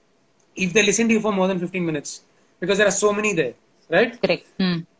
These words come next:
Speaker 1: So, and it was insane because for the first, uh, uh, five minutes or so,
Speaker 2: Yeah.
Speaker 1: there's actually nobody there.
Speaker 2: Oh, uh, Vivek, uh, you, we just lost a little bit of your audio, I think.
Speaker 1: Yeah, I lost your audio.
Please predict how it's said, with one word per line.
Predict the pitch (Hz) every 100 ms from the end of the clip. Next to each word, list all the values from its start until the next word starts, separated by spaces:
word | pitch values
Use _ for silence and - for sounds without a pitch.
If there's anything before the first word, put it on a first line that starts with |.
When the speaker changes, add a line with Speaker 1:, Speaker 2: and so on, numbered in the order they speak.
| _
Speaker 1:
So, | - 240 233 - 202
and | 220
it | 214
was | 214 190
insane | 208 - 269 180
because | 190 196 _
for | _
the | _ -
first, | 240 - _ _ _ _ _ _ -
uh, | 180 185 - _ _ _ _ _ 196
uh, | 190 - -
five | 190 196
minutes | 208 214 -
or |
so, | - 196 _ _ _ _ _ _ _ _ -
Speaker 2:
Yeah. | 185 180 - _ _ _ _ _
Speaker 1:
there's | 214
actually | 196 - _
nobody | _ _ _
there. | _ _ _ _ _ _ _ _ _ _ _ _ _ _
Speaker 2:
Oh, | 196 220 - _ _
uh, | 214
Vivek, | 220 269 302 233
uh, |
you, | 220 277
we | 220 277
just | 185 359
lost | 240 214 269 -
a |
little | 269 247 285
bit | 302
of | 294
your | 262 -
audio, | 180 196 226
I | 170 147
think. | 156 147 _ _ _ _ _
Speaker 1:
Yeah, | 202 214
I | 202 202
lost | 220 - _ -
your | 208 196 - -
audio. | 160